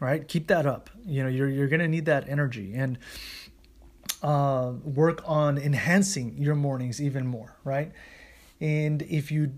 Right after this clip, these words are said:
don't have, you know, the best of luck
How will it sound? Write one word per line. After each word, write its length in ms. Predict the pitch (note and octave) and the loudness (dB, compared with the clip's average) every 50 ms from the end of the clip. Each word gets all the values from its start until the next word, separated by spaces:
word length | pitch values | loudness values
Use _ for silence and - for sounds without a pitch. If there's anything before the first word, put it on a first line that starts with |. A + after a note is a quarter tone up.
| - - | -2 2
don't 320 | - F3+ G#3 A#3+ A#3 A#3 D3 | 4 4 4 4 2 -2 -4
have, 760 | - C#3+ D#3+ D#3 D3+ D3 C#3+ C#3 C#3 C3+ C3 - - - | -2 2 2 4 4 4 2 2 0 0 -2 -6 -6 -2
you 80 | D3+ C#3+ | 0 2
know, 340 | C#3+ C#3+ C#3+ C#3+ D3 D3 C#3+ | 2 2 2 2 2 2 0
the 80 | B2+ | -2
best 360 | B2 B2 C#3+ C#3 C3+ - - D3+ | 0 0 2 2 0 0 -2 -4
of 120 | C3 C3 | -4 -2
luck 300 | C#3 C#3+ C#3 C#3 D3 C#3+ | 0 0 0 0 -2 -4